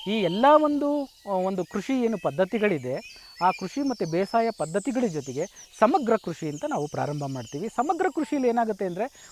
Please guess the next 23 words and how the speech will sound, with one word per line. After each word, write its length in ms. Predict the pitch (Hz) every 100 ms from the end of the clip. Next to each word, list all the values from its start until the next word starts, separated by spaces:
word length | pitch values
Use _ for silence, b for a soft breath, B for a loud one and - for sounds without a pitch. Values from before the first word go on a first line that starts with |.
| -
ಒಬ್ಬ 200 | 190 202
ರೈತ 300 | 214 285 285 269
ಅವನ, 140 | 226 202 - 175
ಅವನತ್ರ 540 | 180 262 - 247 226
ಇರ್ತಕ್ಕಂಥ 520 | 175 - 240 233 220
ಒಂದು 400 | 208 190 190 269 359 - _ - - 165
ಏನು 560 | 208 233 220 190 151 131 - - 127
ಜಾಗಗಳಲ್ಲಿ, 640 | 156 208 196 160 135 151
ಅವನ 140 | 165
ಹತ್ರ 180 | 190 -
ಇದ್ದ 180 | 233 208
ಜಮೀನಿನಲ್ಲಿ 760 | 190 165 185 233 240 170 151 208 B B -
ಸಮಗ್ರವಾಗಿ 920 | - 233 320 294 370 302 220 156 233 330 B B -
ಎಲ್ಲ 260 | 170 330 381
ಥರದ 300 | 359 226 214
ಒಂದು 220 | 190 190
ಕೃಷಿಯನ್ನ 400 | - 139 151 127 123
ಮಾಡೋದು. 380 | 113 104 101
ಆ 120 | - 233
ಕೃಷಿಯಲ್ಲಿ 440 | - 208 269 226
ಏನು, 280 | 196 185 190 B B -
ಅವನು 200 | 175 208 240 - -
ಕೆಲವು 580 | 175 180 214 220 240 269